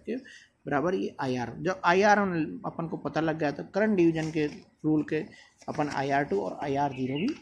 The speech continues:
निकाल लेंगे। <clears throat> देखो, current division rule क्या कहता है? current division rule कहता है कि अगर ज़्यादा impedance होगा, तो उसमें कम current flow होगा, यानी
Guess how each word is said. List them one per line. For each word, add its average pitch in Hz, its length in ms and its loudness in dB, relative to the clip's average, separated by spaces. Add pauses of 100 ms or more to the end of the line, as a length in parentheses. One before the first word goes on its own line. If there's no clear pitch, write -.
(140)
निकाल 107 340 -6
लेंगे। 113 280 -8 (600)
<clears throat> - 1500 -6
देखो, 156 220 -2 (800)
current 180 400 6
division 185 300 6
rule 220 220 -2
क्या 165 160 0
कहता 135 280 0
है? 120 100 0 (100)
current 185 180 0
division 190 260 4
rule 185 280 -2
कहता 143 200 -2
है 170 160 0 (380)
कि 196 380 2 (1700)
अगर 170 200 0
ज़्यादा 151 240 2
impedance 170 500 0
होगा, 160 180 -4
तो 165 100 -6
उसमें 160 240 -12
कम 143 180 -4
current 156 320 -6
flow 156 140 0
होगा, 175 280 -2 (380)
यानी 220 200 0